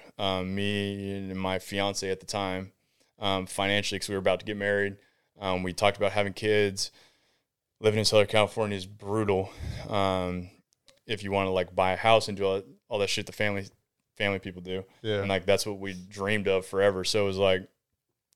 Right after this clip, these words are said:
Speaker 1: "All right, well, I gotta make a change." And this was two thousand eighteen. Um, <clears throat> so I was like, "All right, I'm gonna walk away."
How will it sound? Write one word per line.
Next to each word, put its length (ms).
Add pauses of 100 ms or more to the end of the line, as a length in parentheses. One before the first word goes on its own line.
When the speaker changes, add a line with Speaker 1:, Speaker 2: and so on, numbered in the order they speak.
(120)
Speaker 1:
"All 100
right, 120
well, 320 (220)
I 60
gotta 140
make 140
a 40
change." 460
And 80
this 140
was 200 (200)
two 200
thousand 640
eighteen. 440 (920)
Um, 600 (540)
<clears throat> 180
so 140
I 40
was 80
like, 100
"All 120
right, 80
I'm 80
gonna 100
walk 240
away." 360